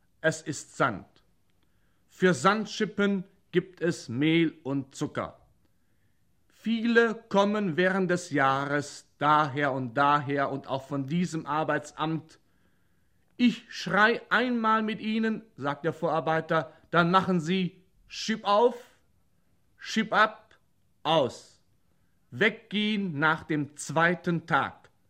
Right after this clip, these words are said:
Lippen drehen wie Drahtseile dick. Gib mir einen Rat.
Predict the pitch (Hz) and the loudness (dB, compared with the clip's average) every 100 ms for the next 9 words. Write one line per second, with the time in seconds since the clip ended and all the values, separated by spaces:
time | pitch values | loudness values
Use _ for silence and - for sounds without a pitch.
0 | _ _ _ _ 160 254 269 247 226 - | _ _ _ _ 0 0 2 0 0 -2
1 | 202 220 226 220 156 190 208 - - 180 | 0 2 0 -2 -2 -4 -4 -8 0 2
2 | 185 - 143 117 101 101 113 - _ _ | 2 -2 0 0 -2 -8 -12 -16 _ _
3 | _ _ _ _ _ _ _ 202 277 - | _ _ _ _ _ _ _ 0 0 -2
4 | - 262 269 202 233 240 165 160 117 - | -4 0 2 2 0 -2 0 0 0 -6
5 | - - | -20 -20